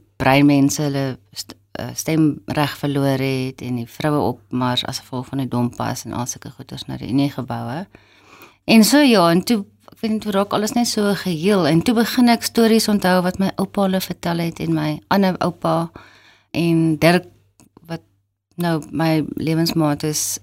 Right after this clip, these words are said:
se ma veral, jy weet. Want hulle onthou daai tyd baie, baie, baie goed.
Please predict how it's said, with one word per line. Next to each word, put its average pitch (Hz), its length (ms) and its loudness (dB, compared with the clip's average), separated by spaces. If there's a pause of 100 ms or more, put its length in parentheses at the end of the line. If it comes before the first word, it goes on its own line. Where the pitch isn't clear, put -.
se 156 400 0
ma 143 760 4
veral, - 580 -8 (120)
jy - 180 -18
weet. - 420 -18
Want - 240 -16
hulle 160 180 -2
onthou 170 300 2
daai 143 200 2
tyd 135 280 -8
baie, 110 240 0
baie, 110 320 -4
baie 120 300 -8 (100)
goed. - 320 -18